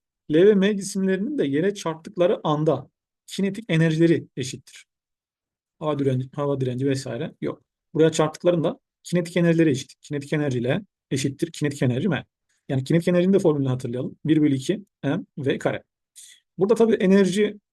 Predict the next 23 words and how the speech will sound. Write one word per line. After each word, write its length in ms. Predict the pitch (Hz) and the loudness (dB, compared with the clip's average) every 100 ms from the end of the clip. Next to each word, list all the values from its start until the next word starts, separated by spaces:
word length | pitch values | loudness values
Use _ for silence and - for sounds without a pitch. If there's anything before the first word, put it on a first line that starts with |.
| _ | _
korunumu, 420 | 175 180 190 139 | 2 4 2 0
mekanik 360 | 139 170 170 175 | -2 -2 -2 -2
enerji 300 | 175 175 190 | -2 -4 -2
korunumu 420 | 180 175 175 170 | 0 0 0 0
da 160 | 127 - _ | -2 -8 _
işimize 360 | 147 147 135 127 | -14 -10 -6 -4
yaramalı, 460 | 123 135 170 220 _ _ - | -4 -4 -6 -6 _ _ -8
yarayacaktır. 720 | 131 143 143 165 202 - - _ _ _ - | -2 2 2 -2 -6 -12 -20 _ _ _ -6
Eğer 240 | 160 165 | -4 -2
dışarıdan 320 | 160 170 170 | -2 -2 -2
bir 100 | 180 | -4
iş 200 | 170 - | -8 -2
yoksa 340 | 170 - - - _ _ _ _ _ - | -2 -2 -6 -10 _ _ _ _ _ -6
enerji 240 | 151 160 | -2 0
mekanik 280 | 170 160 285 | -2 -4 -2
korunur 240 | 202 160 | 0 0
biliyorsunuz. 460 | 123 127 - - - - | -2 -8 -14 -20 -16 -6
Enerji 240 | 139 131 | -4 -4
mekanik 360 | 139 139 - - _ - | -6 -10 -12 -18 _ -2
korunur. 280 | 135 - - _ _ _ _ _ _ _ _ _ _ _ | -2 -4 -14 _ _ _ _ _ _ _ _ _ _ _
Yani 340 | 151 156 147 143 _ _ _ - | -2 0 -2 -6 _ _ _ -2
K'nın, 460 | 156 151 170 190 _ 185 | 0 2 0 -2 _ -6
e, 320 | 147 139 | -4 -4